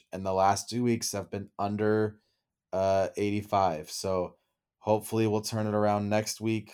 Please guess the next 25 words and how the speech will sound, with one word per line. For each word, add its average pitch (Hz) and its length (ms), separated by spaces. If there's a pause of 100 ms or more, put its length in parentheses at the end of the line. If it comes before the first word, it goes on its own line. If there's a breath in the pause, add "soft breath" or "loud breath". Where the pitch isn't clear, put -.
(160)
uh, 85 200
get 90 180
some 90 240
support 98 640 (260)
back. 92 380 (160)
Um, 82 540 (800)
but 87 180
yeah, 98 240 (140)
it's, 90 340
it's 92 200
starting 110 260
to 123 60
become, 117 400
uh, 104 40
a 104 500 (420)
little 110 280
scary 120 440
over 90 160
here 87 220
for 90 120
the 90 80
L 92 140
A 90 100
Bash 87 380
Bros. 69 400